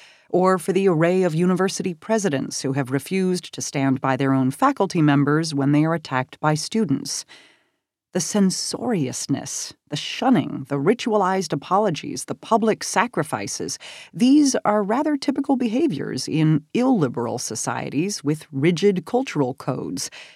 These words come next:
enforced by heavy peer pressure. This is a story of moral panic,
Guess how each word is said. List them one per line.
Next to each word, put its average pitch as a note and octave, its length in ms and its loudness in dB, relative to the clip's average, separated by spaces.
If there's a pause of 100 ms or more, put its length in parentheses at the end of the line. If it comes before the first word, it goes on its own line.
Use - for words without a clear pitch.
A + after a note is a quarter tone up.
enforced G#3+ 720 2
by G3+ 180 -2
heavy F3+ 360 0
peer C#4 260 0
pressure. - 520 -8 (720)
This A3+ 160 2
is C4+ 140 -2
a D#3 80 0
story F3 640 0
of C3 320 -2
moral D#3+ 640 2
panic, - 580 -4